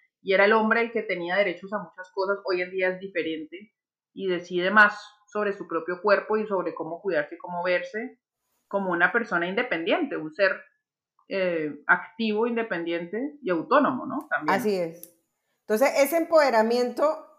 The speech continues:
Speaker 2: eh, hace que, eh, las mujeres de hoy en día se vean mucho más, eh, jóvenes a la misma edad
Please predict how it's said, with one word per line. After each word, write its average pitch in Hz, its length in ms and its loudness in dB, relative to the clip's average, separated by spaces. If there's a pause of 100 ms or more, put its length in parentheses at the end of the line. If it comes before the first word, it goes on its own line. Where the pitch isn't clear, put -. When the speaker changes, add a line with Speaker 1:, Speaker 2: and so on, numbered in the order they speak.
Speaker 2:
eh, 202 680 -2 (100)
hace 262 800 0
que, 226 600 0 (560)
eh, 196 380 0
las 220 180 6
mujeres 240 440 4
de 254 80 6
hoy 254 80 6
en 262 120 0
día 262 220 2
se 240 160 0
vean 208 340 4
mucho 247 360 0
más, 233 560 0 (840)
eh, 180 920 -4 (120)
jóvenes 240 840 6 (1080)
a 190 100 2
la 185 120 4
misma 233 400 4
edad 262 260 6